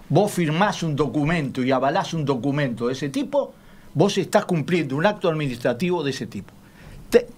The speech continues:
ter-, te-, el otro responsable, absolutamente indefendible, indefendible, porque si hay alguien que sabe derecho administrativo en este país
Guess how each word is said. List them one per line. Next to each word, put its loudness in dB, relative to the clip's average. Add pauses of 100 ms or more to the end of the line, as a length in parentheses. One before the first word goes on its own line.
ter-, 6 (100)
te-, -12 (180)
el 4
otro 2
responsable, 0 (120)
absolutamente 2 (360)
indefendible, 2 (520)
indefendible, 2
porque 0
si 0
hay 4
alguien 0
que -2
sabe 2
derecho 0
administrativo 0
en 0
este 0
país 0